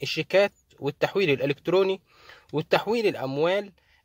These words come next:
الإلكتروني عبر المنطقة الموحدة المدفوعة باليو-، المدفوعة باليورو اللي هي ال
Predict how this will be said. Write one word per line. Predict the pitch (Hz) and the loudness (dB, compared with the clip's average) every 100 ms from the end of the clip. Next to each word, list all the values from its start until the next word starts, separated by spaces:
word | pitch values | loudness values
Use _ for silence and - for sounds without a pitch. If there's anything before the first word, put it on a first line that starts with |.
| - | -2
الإلكتروني | 139 147 - 175 220 202 | 0 0 2 4 6 8
عبر | 139 175 170 139 - | 10 8 6 -4 -4
المنطقة | 139 135 139 - 190 - | 0 0 0 -2 -4 -2
الموحدة | 117 127 127 - 165 | -2 -2 2 4 4
المدفوعة | 127 139 - 185 165 156 | 2 -2 0 2 4 2
باليو-، | 151 180 160 | 0 -4 -2
المدفوعة | 139 135 - 196 147 123 | -2 -2 0 4 6 6
باليورو | 165 196 220 220 - | 2 2 4 4 2
اللي | 139 | 0
هي | 165 175 | 2 2
ال | 143 135 135 | 0 -2 -8